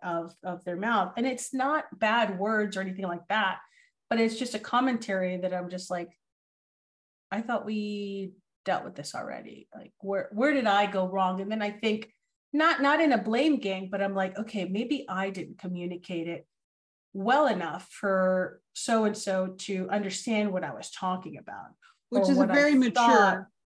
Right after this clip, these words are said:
Speaker 2: way to look
Speaker 1: you
Speaker 2: at
Speaker 1: know?
Speaker 2: things.
Speaker 1: But it's just like, I think having a way to redirect that energy and say, "Okay, you know, X, Y, and Z," and don't do it,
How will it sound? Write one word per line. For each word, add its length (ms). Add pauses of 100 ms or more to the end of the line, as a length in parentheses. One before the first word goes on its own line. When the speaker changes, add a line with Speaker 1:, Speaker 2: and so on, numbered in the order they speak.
(120)
Speaker 2:
way 220
to 80
look 240
Speaker 1:
you 60
Speaker 2:
at 40
Speaker 1:
know? 260
Speaker 2:
things. 220 (840)
Speaker 1:
But 240
it's 240
just 260
like, 360 (1200)
I 140
think 480 (1120)
having 360
a 100
way 600 (140)
to 420
redirect 680
that 220
energy 760
and 300
say, 360
"Okay, 320 (1160)
you 120
know, 240 (200)
X, 260
Y, 140
and 140
Z," 200
and 220
don't 360
do 220
it, 260